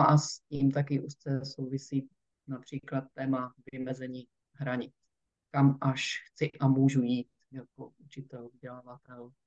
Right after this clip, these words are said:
případně vedoucí pedagogický pracovník. Eh, kde jsou moje hranice a kde jsou hranice toho druhého, ať už je ten druhý student, nebo žák, nebo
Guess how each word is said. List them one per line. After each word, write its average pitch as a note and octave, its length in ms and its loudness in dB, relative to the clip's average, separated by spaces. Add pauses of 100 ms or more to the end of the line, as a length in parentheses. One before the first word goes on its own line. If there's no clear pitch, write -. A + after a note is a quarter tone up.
(280)
případně C3 460 -2
vedoucí C3 480 -10
pedagogický C3+ 720 -4 (840)
pracovník. B2 800 -2 (840)
Eh, C3 200 0
kde C3+ 220 8
jsou C3+ 520 6 (200)
moje C3 160 2
hranice C#3 640 12
a - 140 2
kde C#3 160 0
jsou C3+ 440 4 (240)
hranice C#3 380 8
toho D3+ 220 10
druhého, D#3 380 10 (760)
ať C#3 140 -6
už C#3 180 0
je C3+ 60 2
ten C3+ 180 6
druhý B2+ 280 2
student, E3+ 540 2
nebo B2 320 -4
žák, D#3+ 440 4
nebo C3 520 2